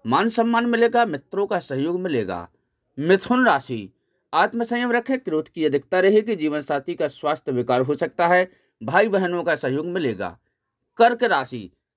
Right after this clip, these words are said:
दाम्पत्य सुख में कमी आएगी, जीवन साथी से वैचारिक मतभेद बढ़ सकते हैं, नौकरी में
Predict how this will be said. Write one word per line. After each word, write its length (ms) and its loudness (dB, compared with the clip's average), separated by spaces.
दाम्पत्य 500 -6
सुख 220 -2
में 140 0
कमी 320 2
आएगी, 340 2
जीवन 280 -4
साथी 320 -4
से 120 -2
वैचारिक 520 2
मतभेद 340 -2
बढ़ 120 -2
सकते 340 -8
हैं, 220 -2
नौकरी 420 2
में 220 4